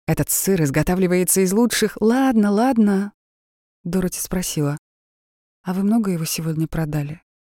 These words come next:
В смысле, больше, чем если бы просто табличку на прилавок с сыром поставили?» «Об этом вам придётся спросить у координатора рекламной акции. У меня нет данных об объёме продаж».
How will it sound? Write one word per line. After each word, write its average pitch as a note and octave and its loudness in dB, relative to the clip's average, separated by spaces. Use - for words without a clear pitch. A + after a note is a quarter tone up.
В - -12
смысле, E3 -4
больше, D4 0
чем - -2
если F#3 0
бы G3+ -2
просто - -2
табличку E3+ -4
на - -4
прилавок D#3+ -2
с - -4
сыром E3 -4
поставили?» D#3 -6
«Об G#3+ -2
этом G3+ 2
вам F#3 2
придётся F3+ 2
спросить F3+ -2
у D#3+ -8
координатора F3 2
рекламной E3 2
акции. C#3+ -4
У E3+ 4
меня A3 6
нет D#3 4
данных C#3 2
об D3+ 0
объёме D3 2
продаж». D3+ -2